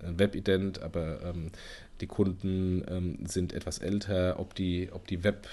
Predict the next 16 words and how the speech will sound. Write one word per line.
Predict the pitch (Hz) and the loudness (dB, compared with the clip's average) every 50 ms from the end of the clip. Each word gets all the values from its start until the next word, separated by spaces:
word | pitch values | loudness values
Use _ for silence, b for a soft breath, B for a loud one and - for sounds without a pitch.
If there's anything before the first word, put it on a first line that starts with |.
| - | -6
äh, | - 98 95 95 90 | 0 2 4 4 4
und | - - 95 90 90 - | 4 2 0 -2 -4 -6
Skype | - - - - - 92 90 98 101 101 101 - | -6 -6 -2 2 4 6 6 8 6 6 4 2
und | - 95 92 92 | -2 -2 0 0
was | 90 90 | 2 2
auch | 95 90 | 2 0
immer | 92 98 98 | 2 2 2
sowas | 95 98 92 87 - | 2 2 2 0 -2
verstehen, | - 90 - - - - 107 107 110 110 113 110 104 92 - | -2 -6 -6 -2 4 6 8 8 8 6 4 2 0 0 -2
ähm, | - 98 92 92 95 87 - | -2 0 0 0 0 -2 -2
ist | - 101 - - | -2 -4 -2 -2
mit | 90 - | -4 -2
Fragezeichen | - 90 95 113 123 113 - 92 85 82 87 85 | 0 2 2 2 2 0 0 0 -2 -2 -2 -4
versehen. | 90 87 85 87 87 98 | -6 -4 -4 -2 -2 -2
Das | 101 - - | -2 0 2
heißt, | 95 92 92 - B | 2 0 0 0 B